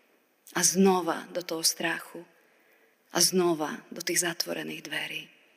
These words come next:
A znova povie niečo, čo nám chce povedať, „Moji priatelia, toto je Veľká noc.“ Že ty vo svojom živote zažiješ zmenu. Že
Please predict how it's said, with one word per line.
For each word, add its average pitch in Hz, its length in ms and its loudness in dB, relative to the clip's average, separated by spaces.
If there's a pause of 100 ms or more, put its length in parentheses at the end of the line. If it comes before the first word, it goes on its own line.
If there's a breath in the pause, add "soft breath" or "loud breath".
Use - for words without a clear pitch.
(560)
A 160 80 0
znova 196 640 6
povie 175 400 2
niečo, 170 480 2
čo 175 160 0
nám 165 160 -2
chce - 160 0
povedať, 170 560 0 (2250 loud breath)
„Moji 165 160 2
priatelia, 175 560 0
toto 185 240 -4
je 175 160 -2
Veľká 160 320 -4
noc.“ - 400 -4 (1040)
Že 165 120 8 (200)
ty 196 120 8 (200)
vo 175 160 -2
svojom 180 400 2
živote 180 400 4
zažiješ 175 880 4 (720)
zmenu. 165 440 0 (1600)
Že 175 320 4